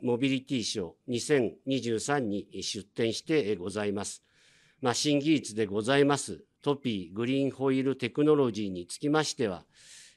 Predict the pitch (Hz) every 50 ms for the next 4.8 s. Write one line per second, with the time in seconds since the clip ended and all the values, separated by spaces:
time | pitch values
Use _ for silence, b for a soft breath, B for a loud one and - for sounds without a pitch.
0 | B _ - - 151 143 143 123 104 95 98 - - 113 107 - - - 135 123
1 | 117 120 135 160 175 139 117 113 104 104 101 - 113 104 101 113 139 160 156 117
2 | 98 101 104 107 104 104 101 101 90 107 104 98 98 92 _ - 110 104 156 165
3 | 170 160 101 76 90 90 80 80 78 95 92 - - - - 160 151 - 90 92
4 | 78 80 78 - - - 82 80 76 - - - - - - -